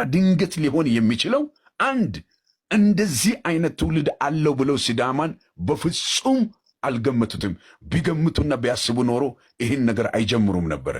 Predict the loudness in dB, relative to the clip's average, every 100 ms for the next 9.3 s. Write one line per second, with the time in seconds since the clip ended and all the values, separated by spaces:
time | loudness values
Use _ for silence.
0 | -12 _ _ _ _ _ _ -4 -2 0
1 | 0 -2 -2 -2 -2 -2 0 -2 -2 -2
2 | -2 -4 -6 -4 -4 -4 -6 -2 -2 -2
3 | -6 -6 -16 _ _ _ _ _ _ _
4 | _ _ _ _ _ _ _ _ 2 2
5 | 2 -2 -4 -2 -2 -2 -2 -2 -2 -2
6 | 0 0 0 -4 -2 -2 -2 -2 -2 -2
7 | -2 -2 -2 0 2 2 0 0 0 -2
8 | -2 -4 -2 0 0 0 0 0 0 -2
9 | -2 -2